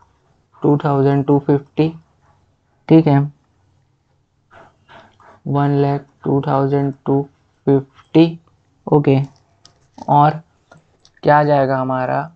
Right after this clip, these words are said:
बैलेंस as per पासबुक, जो कि क्रेडिट बैलेंस आएगा,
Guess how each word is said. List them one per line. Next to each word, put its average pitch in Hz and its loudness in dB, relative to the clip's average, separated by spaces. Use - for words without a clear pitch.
बैलेंस 131 -4
as 139 -2
per 143 0
पासबुक, 139 -2
जो 131 -2
कि 131 -2
क्रेडिट 131 -4
बैलेंस 143 -2
आएगा, 147 -6